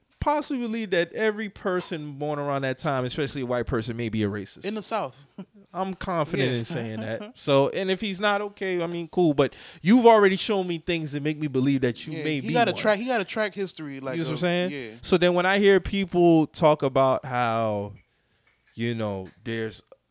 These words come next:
Speaker 1: former players or, uh, black people who speak highly of Jerry Jones, for number one, keyword player.
Speaker 2: Mm-hmm.
Speaker 1: Can you show me an instance where he's not benefiting from a black person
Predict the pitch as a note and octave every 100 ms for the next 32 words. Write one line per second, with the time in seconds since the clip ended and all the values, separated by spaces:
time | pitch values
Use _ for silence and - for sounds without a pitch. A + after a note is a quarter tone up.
0 | _ - C#3 C3+ A#2+ - - B2 A#2 A2+
1 | A2 G#2+ G#2+ G#2 G2+ G2+ F#2 F2+ - _
2 | _ _ _ _ _ _ _ G#2 F#2+ F2+
3 | G#2+ A2+ B2 C3 A#2 A#2 - - B2+ -
4 | - B2 A#2+ A#2 A2+ G#2 G2+ A2 A2+ G#2+
5 | G#2+ G#2+ G2+ G2+ A2 G#2+ C#3 C3+ B2+ C3+
6 | A2 G2 - _ _ _ _ _ _ -
7 | D#3+ D3+ B2 A#2 G2+ - - D3+ G#2+ F#2
8 | G#2 C3+ C#3+ D#3 F3 _ _ _ _ _
9 | - C#3+ B2 D#3+ - F#3+ E3+ D#3 - D#3
10 | - C#3+ B2+ B2 A#2 A2+ C#3+ C#3 C3 A2
11 | A#2 C3+ B2 A2 - A#2 A2 - B2 A2
12 | F#2+ G2+ B2+ C#3 - C3 A#2 - G2+ G2+